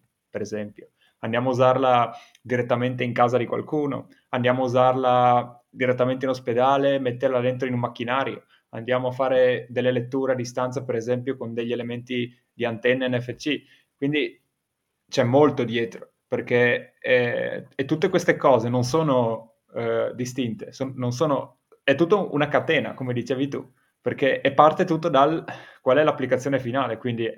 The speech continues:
abbiamo questa molecola che ci interessa, dov'è, dove dobbiamo trovarla, perché dobbiamo trovarla, qual è la concentrazione, qual è l'utilizzo.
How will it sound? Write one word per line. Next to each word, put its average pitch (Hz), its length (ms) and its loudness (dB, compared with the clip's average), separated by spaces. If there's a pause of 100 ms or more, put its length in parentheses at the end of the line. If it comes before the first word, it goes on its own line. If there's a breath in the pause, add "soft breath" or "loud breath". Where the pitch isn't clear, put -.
abbiamo 135 320 -2
questa 143 240 -2
molecola 127 480 0
che 127 120 -10
ci 123 100 -10
interessa, 120 520 -6
dov'è, 127 480 -2 (380)
dove 123 260 0
dobbiamo 127 320 0
trovarla, 139 680 0
perché 123 260 -4
dobbiamo 131 260 -2
trovarla, 139 560 -2 (280)
qual 139 200 2
è 139 40 4
la 139 100 -2
concentrazione, 131 840 -6
qual 127 180 2
è 131 80 2
l'utilizzo. 127 560 -4